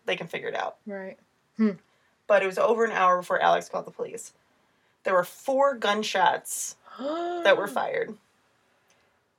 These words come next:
Speaker 1: Alex had a small cut, like I said, that was very
Speaker 2: Mm-hmm.
Speaker 1: superficial on the back of his head.
Speaker 2: Mm-hmm.
Speaker 1: And in the audio, they did tell him and talk him through doing C P R.
Speaker 2: Yeah.
Speaker 1: Just as a, a one thing they can also tell,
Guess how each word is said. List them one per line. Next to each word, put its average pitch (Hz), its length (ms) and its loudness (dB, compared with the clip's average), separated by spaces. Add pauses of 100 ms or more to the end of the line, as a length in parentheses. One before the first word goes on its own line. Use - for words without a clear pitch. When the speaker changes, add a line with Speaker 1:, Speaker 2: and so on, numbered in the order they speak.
(160)
Speaker 1:
Alex 214 440 4
had 202 280 2
a 180 100 -2
small 202 540 0
cut, 226 280 2
like 208 140 -2
I 226 60 -2
said, 190 260 0
that 190 60 0
was 185 120 -4
very 196 200 -2
Speaker 2:
Mm-hmm. 190 80 -6
Speaker 1:
superficial 220 480 -4
on 208 60 -6
the 196 60 -6
back 180 160 -4
of - 60 -18
his 262 120 -10
head. 202 360 2
Speaker 2:
Mm-hmm. 196 280 -10 (440)
Speaker 1:
And 190 500 2
in 254 180 -4
the 269 100 -4
audio, 233 520 4
they 190 160 -2
did 196 220 -4
tell 247 280 0
him 175 340 -2
and 175 360 0
talk 185 240 0
him 208 100 -10
through 233 240 0
doing 190 260 -6
C 175 160 -12
P 185 180 -8
R. 156 300 -4 (880)
Speaker 2:
Yeah. 185 260 -6 (280)
Speaker 1:
Just 175 220 -6
as 185 120 -10
a, 220 80 -8 (180)
a 196 140 -2
one 196 220 0
thing 202 180 -6
they 208 100 -2
can 226 120 -4
also 226 240 0
tell, 190 420 2